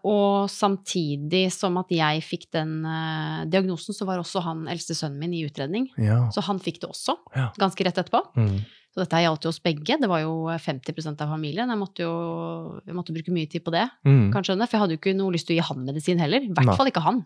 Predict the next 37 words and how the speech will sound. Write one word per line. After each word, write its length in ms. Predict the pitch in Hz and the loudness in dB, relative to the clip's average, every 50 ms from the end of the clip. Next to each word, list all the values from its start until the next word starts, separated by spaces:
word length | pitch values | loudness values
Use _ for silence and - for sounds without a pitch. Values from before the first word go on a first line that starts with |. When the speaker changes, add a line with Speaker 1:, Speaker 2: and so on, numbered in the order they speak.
| - - | -6 -8
Speaker 1:
som 160 | - - 160 | -4 -2 0
var 80 | 151 147 | 2 4
Speaker 2:
Nei. 40 | |
Speaker 1:
barn. 260 | 135 185 269 277 190 147 - _ _ _ _ _ _ _ - - - - - - - - - - - - - _ _ _ _ _ | 6 6 6 4 2 -2 -6 _ _ _ _ _ _ _ -20 -20 -20 -20 -20 -20 -20 -20 -20 -20 -20 -20 -20 _ _ _ _ _
Så, 200 | - - - 294 285 285 285 285 | -6 2 6 6 8 8 8 8
eh, 400 | 277 269 269 269 269 269 269 269 | 8 8 8 8 8 6 6 6
så 140 | - 277 | 4 6
det 100 | 233 311 320 | 8 10 10
var 100 | 277 226 | 12 10
jo 40 | 208 | 10
det 100 | 190 190 | 8 6
som 100 | 180 185 | 6 4
skjedde, 240 | 185 175 147 156 190 190 | 4 4 4 2 2 2
egentlig, 280 | 233 214 - - 214 208 | 0 -4 -2 -2 -4 -2
at 100 | 196 - | 0 0
jeg 100 | 196 175 | 0 2
bare, 260 | 175 170 170 170 - - | 2 2 2 2 0 0
jeg, 160 | - 190 - | -2 -2 0
jeg 120 | - 185 175 | 0 0 0
bare 120 | 175 180 | 0 0
mistet 540 | 185 185 175 - - - - - 156 151 - | 0 0 0 -2 -2 -4 -4 -4 -4 0 2
verden 280 | 151 147 143 135 147 156 151 | 2 2 2 2 0 -2 -2
rundt 260 | 143 156 - - - | -2 -6 -6 -6 -2
og 60 | 180 | 0
gikk 200 | 180 165 165 - - _ - - | 0 0 -2 -4 -12 _ -8 -2
helt 380 | - 165 147 139 180 196 - - - | 0 0 2 0 0 -4 -6 -10 -8
inn 200 | 175 156 139 - | -6 -6 -6 -6
i 80 | - 175 | -4 -2
bobla. 340 | 165 170 147 120 - 147 - - - _ _ _ _ _ - - - - - | 0 0 0 0 0 -2 -2 -4 -8 _ _ _ _ _ -20 -20 -8 4 6
Speaker 2:
Men 200 | 185 185 190 - | 8 8 8 6
når 200 | - 180 175 170 | 4 2 2 4
du 60 | 196 208 | 4 2
gikk 220 | 202 156 - - | 2 2 2 4
inn 100 | 196 170 | 4 6
i 40 | 147 135 | 8 8
den 160 | 143 131 107 | 8 8 8
boblen 380 | 101 104 104 104 101 101 107 | 8 6 6 4 0 0 -2